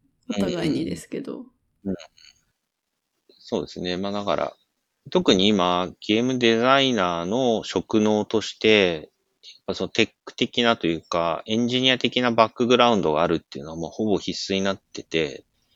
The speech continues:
Speaker 2: うーん。
Speaker 1: ゲームエンジンの中でやっぱ直接自分がいろんなものをいじって、あの、まあ、ゲームの完成形になるべく近いものを自分がそう作れるようになってるんで、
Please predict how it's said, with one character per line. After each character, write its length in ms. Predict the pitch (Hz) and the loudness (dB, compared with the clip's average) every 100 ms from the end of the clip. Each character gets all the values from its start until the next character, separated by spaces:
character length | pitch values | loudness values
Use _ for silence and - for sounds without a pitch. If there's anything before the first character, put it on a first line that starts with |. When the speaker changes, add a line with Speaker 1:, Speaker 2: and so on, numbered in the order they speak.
| - | 0
Speaker 2:
う 40 | |
ー 40 | 226 | 4
ん。 760 | 220 220 220 220 214 208 196 | 4 4 4 2 -2 -4 -4
Speaker 1:
ゲ 140 | 113 | -2
ー 40 | 117 | 2
ム 80 | 117 | 2
エ 120 | 127 | 2
ン 80 | 113 | -2
ジ 120 | 90 | -14
ン 40 | - | -14
の 60 | |
中 220 | 85 85 82 | -12 -8 -6
で 60 | |
や 60 | 85 | -6
っ 20 | |
ぱ 100 | - | -4
直 140 | - - | -4 0
接 260 | 110 - | 0 0
自 160 | 98 98 | -2 -2
分 200 | 101 98 | -2 -2
が 80 | 95 | 0
い 80 | 92 | 2
ろ 100 | 98 | 0
ん 40 | |
な 80 | 98 | 0
も 140 | 101 | -2
の 60 | 85 | -2
を 40 | |
い 80 | 78 | -4
じ 140 | 80 82 | -2 -4
っ 100 | - | -6
て、 580 | - 87 87 82 80 _ _ _ _ _ _ _ | -2 0 2 0 -6 _ _ _ _ _ _ _
あ 200 | 87 82 | -10 -8
の、 920 | 73 50 50 50 - - - - - - _ | -8 -8 -8 -8 -8 -10 -10 -10 -12 -16 _
ま 140 | 101 85 | -4 0
あ、 20 | |
ゲ 140 | 98 | 2
ー 40 | 98 | 2
ム 80 | 95 | 0
の 80 | |
完 260 | - 127 113 | 0 0 2
成 200 | - 107 | 2 2
形 240 | - 107 | 4 2
に 160 | 110 151 | 2 0
な 140 | 120 | -2
る 60 | 101 | -2
べ 100 | 104 | -4
く 100 | - | -6
近 280 | - - 139 | -4 2 2
い 40 | |
も 140 | 92 92 | 2 -4
の 140 | 101 | -6
を 60 | 80 | -6
自 200 | 85 85 | -8 -8
分 180 | 87 | -8
が 80 | 85 | -10
そ 120 | - | -12
う 40 | 90 | -12
作 200 | - 117 | -2 2
れ 140 | 117 | 4
る 60 | 92 | 2
よ 80 | 71 | 0
う 20 | |
に 60 | 82 | -4
な 80 | |
っ 60 | - | -8
て 180 | _ 73 | _ -12
る 160 | 78 - | -10 -12
ん 100 | 78 | -10
で、 320 | 78 71 | -10 -10